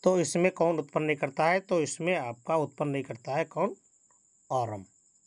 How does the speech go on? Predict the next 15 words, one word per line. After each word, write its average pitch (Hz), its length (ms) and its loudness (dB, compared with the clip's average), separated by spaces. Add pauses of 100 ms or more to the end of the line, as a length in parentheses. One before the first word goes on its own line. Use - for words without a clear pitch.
(160)
ये 139 200 -4
यू, 113 180 -10
सोना। 123 400 -6 (1300)
अगला 175 260 4
क्वेश्चन 165 360 -2
है, 160 340 0 (640)
निम्न 220 460 2 (500)
उत्पादों 160 460 0
में 196 180 2
गैस 165 420 0 (160)
एक्स 190 380 -2
तथा 170 220 0
वाई 151 500 0 (800)
समान 170 440 0
है 151 200 0